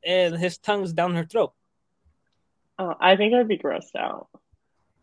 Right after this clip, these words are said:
Speaker 2: I think I'd be like, I'd be like, "What the fuck is this guy doing with this kid?"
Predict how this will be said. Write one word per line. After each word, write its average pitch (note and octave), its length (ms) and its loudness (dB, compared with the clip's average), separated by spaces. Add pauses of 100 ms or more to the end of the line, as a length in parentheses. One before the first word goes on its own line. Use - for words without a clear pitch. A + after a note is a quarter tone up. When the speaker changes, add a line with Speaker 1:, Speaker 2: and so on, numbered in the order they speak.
(380)
Speaker 2:
I A3 140 6
think A#3+ 260 4
I'd G3+ 180 4
be G#3+ 140 2
like, F3+ 400 2
I'd F#3 180 -2
be G3 80 -2
like, F3+ 540 -2
"What F#3+ 220 -14
the G#3+ 80 -8
fuck G3 260 -12
is E3+ 80 -10
this F3 180 -12
guy E3+ 140 0
doing E3 260 -2
with D3 100 -6
this - 220 -12
kid?" - 400 -2